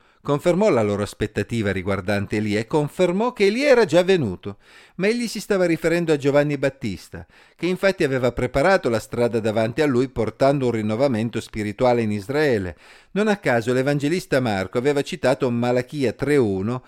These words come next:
proprio al principio del Vangelo, introducendo Giovanni. Si veda Marco uno due.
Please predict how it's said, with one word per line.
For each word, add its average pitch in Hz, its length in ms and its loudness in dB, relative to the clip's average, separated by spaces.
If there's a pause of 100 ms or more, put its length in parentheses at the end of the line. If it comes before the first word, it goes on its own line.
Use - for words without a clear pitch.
(280)
proprio 139 440 2
al 156 80 2
principio 139 560 -2
del 127 140 2
Vangelo, 113 460 0
introducendo 120 920 -2 (120)
Giovanni. 107 680 2 (640)
Si - 180 -12
veda 127 220 0
Marco 117 540 -2
uno 101 260 -4
due. 131 380 -6